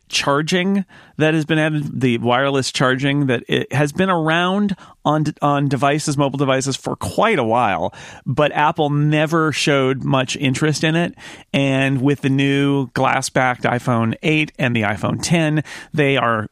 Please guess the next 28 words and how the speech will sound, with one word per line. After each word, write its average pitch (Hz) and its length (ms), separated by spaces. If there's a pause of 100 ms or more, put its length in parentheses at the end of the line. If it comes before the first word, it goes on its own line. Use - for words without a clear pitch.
you 139 160
know, 113 160
they, 131 200 (160)
it's, 143 240
that's 139 280
a, 127 120 (160)
a 127 120
bit, 151 260
bit 143 80
of 127 80
hardware, 127 520
a 127 40
bit 127 160
of 120 60
materials 131 440
that's 117 140
more 123 200
capable 131 440
of 131 80
doing 135 180
something 139 240
like 135 140
this. 143 200 (260)
And 135 120
Apple 147 300
is 147 180
now 117 340 (300)
embraced 127 640